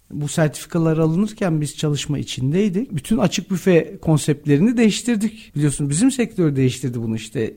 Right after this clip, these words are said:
Öksürük perdeli, tek tek tabakların verildiği bir konsepte geçildi. O ürünleri biz üretmeseydik öyle bir konsepte geçilemezdi. Hatta maliyetler de düştü biliyorsunuz artık insan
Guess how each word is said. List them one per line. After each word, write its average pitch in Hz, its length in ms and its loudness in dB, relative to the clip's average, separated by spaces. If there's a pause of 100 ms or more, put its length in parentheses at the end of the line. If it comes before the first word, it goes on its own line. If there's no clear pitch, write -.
Öksürük 135 520 -6
perdeli, 123 500 -2
tek - 340 -4
tek - 380 -4
tabakların 131 640 0
verildiği 127 400 -2
bir 170 60 -4
konsepte 147 600 -4
geçildi. 175 600 -6
O 180 220 -2
ürünleri 214 420 0
biz 226 120 -4
üretmeseydik 233 640 -2
öyle 247 180 -2
bir 226 60 -4
konsepte 208 520 -4
geçilemezdi. 226 800 -6
Hatta - 400 -4
maliyetler 180 640 2
de 156 120 -4
düştü 123 300 -6
biliyorsunuz 127 440 -4
artık 143 260 -8
insan 139 380 -8